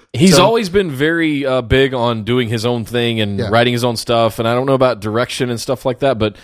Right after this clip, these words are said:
Speaker 1: he's definitely very hands-on when it comes to his projects, so I certainly could see it. There's no reason he couldn't do it.
Speaker 2: Yeah, speaking of hands-on, in the Twitter thing where he announced it, he said that he hand-wrote this script.
Speaker 1: Wow.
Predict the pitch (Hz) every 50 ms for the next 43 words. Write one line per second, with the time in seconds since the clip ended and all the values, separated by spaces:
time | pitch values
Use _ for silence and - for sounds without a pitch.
0 | - _ - 131 131 135 123 110 139 139 135 - 139 123 120 117 117 113 104 101
1 | 120 120 120 113 98 - - 120 123 123 113 107 107 113 113 117 117 113 107 107
2 | - - 113 107 101 107 98 110 104 - - 117 117 117 113 127 123 120 - -
3 | 113 107 101 - 120 139 143 - - - - _ _ _ - - 180 170 151 135
4 | 117 - 139 104 - - - 135 143 135 110 107 139 143 127 123 131 139 135 110
5 | 123 123 120 120 104 101 113 - - - - - - 123 107 98 95 95 104 135
6 | - 143 113 104 - - 233 240 240 214 180 147 143 175 170 160 151 151 151 147
7 | 147 139 131 123 - - - - 220 220 214 196 156 - 165 151 147 139 123 127
8 | 143 127 113 113 123 143 175 190 - - 110 98 117 143 - - 160 147 131 113
9 | 120 135 - - - 170 175 160 131 120 135 147 143 107 117 110 101 - - -
10 | - 196 190 - - - - - - _ _ _ _ _ _ 101 113 127 113